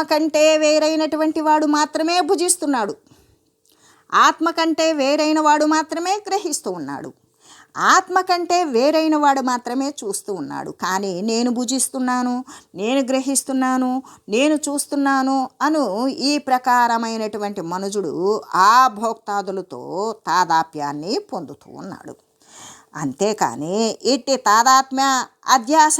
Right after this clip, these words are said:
రూపమైనటువంటి అజ్ఞానము ఏ ఇంద్రజాలకుని యొక్క మాయయో గాని ఇదంతా నాకు సంబంధం లేదు. అంటే ప్రకృతి ఏ విధంగా చేతన ప్రతిబింబము అనేటువంటిది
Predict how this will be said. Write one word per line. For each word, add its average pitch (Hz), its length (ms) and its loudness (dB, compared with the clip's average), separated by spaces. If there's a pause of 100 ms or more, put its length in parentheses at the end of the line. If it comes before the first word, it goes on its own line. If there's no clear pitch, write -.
రూపమైనటువంటి 302 920 -2
అజ్ఞానము 262 640 0 (360)
ఏ 277 100 4 (160)
ఇంద్రజాలకుని 320 800 -2
యొక్క 311 280 -4
మాయయో 294 560 2
గాని 175 380 -2 (380)
ఇదంతా 185 480 -6
నాకు 233 220 -6
సంబంధం 151 500 -8
లేదు. - 260 -14 (800)
అంటే 175 340 0 (460)
ప్రకృతి 226 640 2 (640)
ఏ 269 160 2
విధంగా 277 440 2 (240)
చేతన 269 460 2 (280)
ప్రతిబింబము 151 760 -8 (400)
అనేటువంటిది 285 720 0